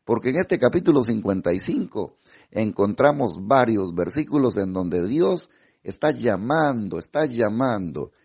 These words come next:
y en estos versículos Dios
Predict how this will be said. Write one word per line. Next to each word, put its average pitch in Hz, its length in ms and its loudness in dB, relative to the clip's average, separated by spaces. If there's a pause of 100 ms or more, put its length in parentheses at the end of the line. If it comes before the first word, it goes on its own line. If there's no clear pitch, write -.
(180)
y 95 140 0
en 110 140 2
estos 151 380 -2
versículos 160 720 -2
Dios 165 800 0